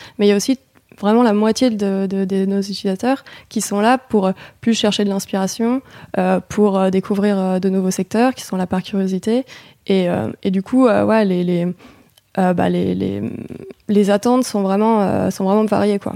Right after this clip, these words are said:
Et, euh, du coup, l'in-, l'intérêt de, de rencontrer, euh, euh, des personnages, enfin, des, <laughs> de rencontrer des, euh,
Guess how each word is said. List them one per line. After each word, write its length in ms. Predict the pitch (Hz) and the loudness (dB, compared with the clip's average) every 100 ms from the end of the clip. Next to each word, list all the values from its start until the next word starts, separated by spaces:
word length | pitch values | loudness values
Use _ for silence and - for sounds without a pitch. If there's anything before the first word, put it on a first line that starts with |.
| 190 | -8
Et, 260 | - 185 180 | -4 0 0
euh, 220 | 208 - | 0 -2
du 100 | 185 | -4
coup, 220 | - 240 | -4 0
l'in-, 140 | 226 - - | 0 -2 -6
l'intérêt 460 | 196 196 214 214 214 | -4 0 2 4 2
de, 220 | 196 190 | 0 0
de 120 | 196 | -2
rencontrer, 600 | 190 190 208 202 208 208 | -2 -4 -4 -4 0 0
euh, 100 | 180 - - - - 190 | 0 -4 -12 -20 -4 0
euh, 160 | 175 | 0
des 100 | 180 | 0
personnages, 580 | 180 190 202 196 202 190 - | -2 -2 -2 0 0 -2 -10
enfin, 200 | - 180 | -6 -2
des, 220 | 175 160 165 - | 0 -2 -6 -12
<laughs> 140 | - | -2
de 200 | 226 220 | 2 4
rencontrer 460 | 202 208 208 233 214 | 2 0 -2 0 2
des, 180 | 190 | 2
euh, 160 | 175 | 0